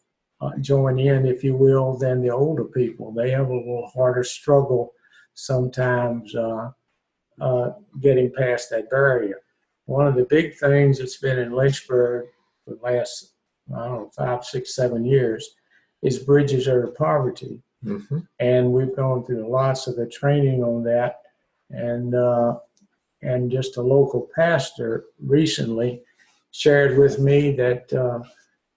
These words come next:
Speaker 1: he was, had the white privilege, if you will, and served in <laughs> larger churches, and he really didn't know how to talk to the poor. And he went into, uh,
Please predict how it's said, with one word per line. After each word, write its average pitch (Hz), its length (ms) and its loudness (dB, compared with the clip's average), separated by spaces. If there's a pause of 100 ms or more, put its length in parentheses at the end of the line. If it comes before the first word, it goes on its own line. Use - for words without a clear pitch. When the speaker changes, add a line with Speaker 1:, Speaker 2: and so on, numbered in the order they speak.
(220)
Speaker 1:
he 156 180 6
was, 135 360 2 (340)
had 139 200 2
the 127 60 0
white 131 320 0
privilege, 147 500 2
if 127 200 -2
you 127 80 -2
will, 139 400 6
and 120 160 -2
served 147 440 4
in - 160 -2 (320)
<laughs> - 320 -20
larger 139 520 4
churches, - 760 -2 (400)
and 135 400 2
he 160 140 4
really 156 360 2
didn't 151 200 -2
know 156 160 2
how 151 160 2
to 160 200 0
talk 202 280 0
to 165 100 -6
the 135 120 -6
poor. 117 400 -4 (840)
And 135 300 2
he 156 200 2
went 156 400 -2
into, 135 680 0
uh, 127 240 -2